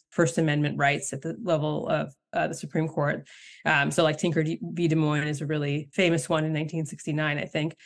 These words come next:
uh, which says, you know, the children's s-, First Amendment rights don't end at the schoolhouse gate. And the case had to do with kids who were wearing black armbands to protest the Vietnam War. Um, and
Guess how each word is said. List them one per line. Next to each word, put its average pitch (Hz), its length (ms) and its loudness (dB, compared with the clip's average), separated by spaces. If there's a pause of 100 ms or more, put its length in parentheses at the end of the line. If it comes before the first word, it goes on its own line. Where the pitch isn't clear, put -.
(260)
uh, 147 220 4
which 156 100 0
says, 160 240 4
you 160 60 2
know, 135 100 0
the 135 260 -4 (200)
children's 240 480 6
s-, - 360 -8 (280)
First 214 260 4
Amendment 190 300 4
rights 175 240 2
don't 180 180 2
end 175 140 0
at 165 80 -6
the 156 60 -18
schoolhouse 156 460 0
gate. 269 380 4 (320)
And 165 380 2
the 170 60 -2
case 175 260 2
had 165 140 2
to 165 100 -4
do 160 160 0
with 160 180 0
kids 170 240 0
who 165 80 0
were 165 60 6
wearing 156 260 2
black 156 240 2
armbands 165 520 0
to - 60 -10
protest 156 440 -8
the - 60 -8
Vietnam 139 380 -4
War. 226 400 6 (360)
Um, 160 300 2
and 156 380 2